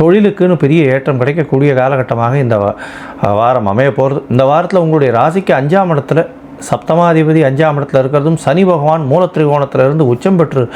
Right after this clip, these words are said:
அதாவது ஆட்சி பெற்று மூல திரிகோண வீட்டுல இருக்கிறது பெரிய விசேஷம். இதன் மூலியமாக பார்த்தீங்கன்னா உங்களுக்கு புதிய பதவி, புகழ், அந்தஸ்து, கௌரவம் இதெல்லாம் வந்து சேர்ந்தே தீரும். ஏன்னா உங்களுடைய ராசிக்கு பார்த்தீங்கன்னா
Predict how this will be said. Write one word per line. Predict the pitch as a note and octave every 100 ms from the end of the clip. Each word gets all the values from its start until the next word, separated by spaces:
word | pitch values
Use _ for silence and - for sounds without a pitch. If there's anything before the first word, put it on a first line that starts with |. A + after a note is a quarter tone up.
| - -
அதாவது | - C3+ A2
ஆட்சி | B2+ E3 G3+
பெற்று | E3+ D3+ E3+
மூல | D3 D#3+
திரிகோண | D3+ C#3+ C#3
வீட்டுல | B2+ C3 B2+
இருக்கிறது | B2 D3+ D3+
பெரிய | B2 C3+
விசேஷம். | B2 A#2+ A#2+ G#2 - - - - -
இதன் | A#2+ C3 E3
மூலியமாக | G3 E3+ E3 D3+
பார்த்தீங்கன்னா | D3+ D3+ C#3 E3+
உங்களுக்கு | C#3 C#3 B2
புதிய | B2 D#3 F#3 -
பதவி, | B2+ C#3+ F3 F#3
புகழ், | C#3+ D#3 D#3+
அந்தஸ்து, | C3 D#3+ C#3+ D3+
கௌரவம் | A#2+ C#3+ D#3+ D#3
இதெல்லாம் | B2 B2+ D3+
வந்து | A#2+ C#3+
சேர்ந்தே | B2+ B2 B2+
தீரும். | C3 G#2+ F#2 - - - - -
ஏன்னா | B2+
உங்களுடைய | C#3 A2+ C3+ D3 C3
ராசிக்கு | A#2+ C#3 E3 F3+ D3+ -
பார்த்தீங்கன்னா | C#3 C3+ C3 C#3